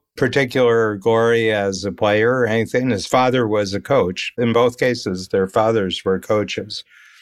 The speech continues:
They started coaching at very young ages, like in their twenties, and they're different from each other. Belichick would be a horrible college football coach, and Saban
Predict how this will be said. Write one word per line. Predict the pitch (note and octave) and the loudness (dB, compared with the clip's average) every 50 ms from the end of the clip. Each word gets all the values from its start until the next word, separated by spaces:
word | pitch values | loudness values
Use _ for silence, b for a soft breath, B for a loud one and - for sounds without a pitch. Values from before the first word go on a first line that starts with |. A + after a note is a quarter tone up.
| b b b b b _ | b b b b b _
They | - G2+ G#2 G2+ G2+ G2 G2 | -4 -2 0 2 2 0 0
started | F#2 - - C3+ B2+ B2 A2+ G2 | -2 0 2 2 4 4 2 0
coaching | - - B2+ A#2+ A2 - - B2 A2 G#2 | 2 2 2 2 2 0 0 0 0 -2
at | G2+ F#2+ G2 - | -4 -6 -4 0
very | A#2+ B2 A#2+ B2 A#2+ | 2 4 4 4 4
young | A2+ A2 G#2+ G2+ G2+ | 2 0 0 -2 -2
ages, | G2+ G#2 G#2 G2+ F#2 - F#2+ F2 F2+ F#2+ - - | -2 -2 -2 -2 -2 -2 -2 -4 -4 -6 -4 -2
like | G#2+ G2+ F#2+ - | 0 0 0 0
in | A2 G2+ G2 | -2 0 0
their | G2+ F#2+ F#2 | 0 -2 -2
twenties, | F2 - - A#2 A2+ G#2 G2+ G#2 G2+ G2 F#2+ - - b b b b b b b b b b _ _ - | -4 -2 -2 0 0 0 0 -2 -2 -4 -4 -8 -12 b b b b b b b b b b _ _ -4
and | A#2+ A2+ G#2 G2+ G#2 G#2 G2 G2 G2 F#2+ - - _ _ | -2 0 0 0 0 -2 -2 -2 -4 -6 -10 -14 _ _
they're | B2 G2 F2+ F#2 A2 A#2 A#2 A2+ A2+ A2 A2 | -10 -8 -4 0 2 4 4 4 2 2 0
different | A2 B2+ E3+ F#3+ F#3+ G#3+ D3 A#2+ - | 2 2 0 2 2 0 0 2 0
from | B2 G#2+ G2+ | 0 0 0
each | G#2 G#2 F#2+ - - | -2 -4 -6 -2 0
other. | A2+ G#2 F#2+ G2 G2 G2+ G2+ - b b b b b b b b _ | 0 2 2 2 0 0 -2 -6 b b b b b b b b _
Belichick | - C3+ D3 D3+ D3 B2 - D3+ C3 B2 A#2+ - | 0 2 2 2 2 2 0 0 0 0 0 -2
would | A#2+ G2+ G2+ | -4 -2 0
be | B2 A#2+ A2+ | 2 2 2
a | A2 G#2 | 2 2
horrible | F#2+ B2 B2+ B2 B2+ B2+ B2 A#2 A2+ A2+ G2+ | 2 2 2 2 2 2 2 0 0 0 -2
college | - - A#2 A2 A2 A#2+ B2 A2+ - - - - - - _ _ _ _ _ _ _ _ | 0 0 0 2 2 0 -2 -2 -4 -6 -6 -8 -8 -12 _ _ _ _ _ _ _ _
football | - C3+ A#2+ A#2+ C3+ B2 B2 A#2+ | -2 -2 0 2 2 2 2 2
coach, | A#2+ - B2 A#2+ A#2+ B2 A#2+ - - | 2 2 2 2 2 0 -2 -4 -4
and | A2+ G#2 G2+ G2 | -4 -2 -2 -4
Saban | F#2+ - - A2+ G#2+ G#2 G#2+ G#2 G#2+ G#2 G2 F#2 | -2 0 0 0 0 0 -2 -2 -2 -4 -4 -6